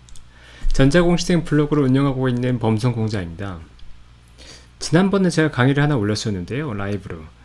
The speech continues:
어, 그 내용을 보시고 채권이 좀 어렵다는 분들이 많이 있으시더라고요. 그래서 차례-, 할인율에 관련된 내용들을 좀 더 보강하려고 다시 찾아왔습니다.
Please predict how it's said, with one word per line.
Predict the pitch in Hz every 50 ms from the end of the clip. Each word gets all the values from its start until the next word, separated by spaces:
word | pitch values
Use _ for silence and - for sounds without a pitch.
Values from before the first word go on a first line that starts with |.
| - - - - - - - - -
어, | 110 107 104 104 104 101 104 104 101
그 | - - 143 139
내용을 | 120 113 127 139 147 156 156
보시고 | 147 - 131 127 - - 143 139 139 135
채권이 | 131 - - 185 - - - 185 180 175 170 170 165 160 156 156 156 156 160 151
좀 | - 156 139 101
어렵다는 | 104 127 165 165 - 190 180 165 151
분들이 | 143 139 131 131 123 123 113
많이 | - 101 107 117 113
있으시더라고요. | - - 120 110 - - 98 80 78 87 120 151
그래서 | 147 107 101 101
차례-, | - - - 175 170 165 170 - - - - - - - - -
할인율에 | - - 196 202 202 202 202 190 175 170 160
관련된 | 143 139 131 127 127 123 127 123 117
내용들을 | 104 101 104 107 107 104 107 104 104 98 92
좀 | - - 147 147 143 139
더 | 139 131
보강하려고 | 131 - 110 104 - 147 151 143 139 120 - 90 82 - 139 147 143 113 104
다시 | - 104 107 - -
찾아왔습니다. | - 135 127 131 120 101 90 - - - 87 85 - - 92 -